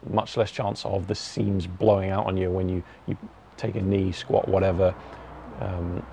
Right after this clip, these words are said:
and then, and you're putting stress on the seams. You've got that stretch panels to take that bit of stress out of the stitching. Not that the stitching is anything to be concerned about, but if, if you look at combat pants that don't integrate these stretch panels in the groin, for example,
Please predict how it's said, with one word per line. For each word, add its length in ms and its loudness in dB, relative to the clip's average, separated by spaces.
and 180 -4
then, 260 -2
and 120 0
you're 80 0
putting 280 0
stress 340 2
on 80 0
the 80 -2
seams. 360 -2
You've 100 -8
got 100 6
that 160 4
stretch 280 -2
panels 280 -2
to 80 -4
take 260 -6
that 220 -6
bit 240 4
of 80 -2
stress 400 2
out 100 2
of 60 -6
the 60 -10
stitching. 420 -8
Not 280 8
that 120 -2
the 80 4
stitching 720 2
is 200 4
anything 360 2
to 80 -4
be 100 0
concerned 380 2
about, 300 6
but 180 4
if, 280 -12
if 220 0
you 60 4
look 300 8
at 220 6
combat 300 6
pants 240 -2
that 220 -8
don't 300 6
integrate 600 4
these 180 -2
stretch 300 2
panels 180 2
in 80 2
the 60 0
groin, 260 6
for 120 2
example, 480 4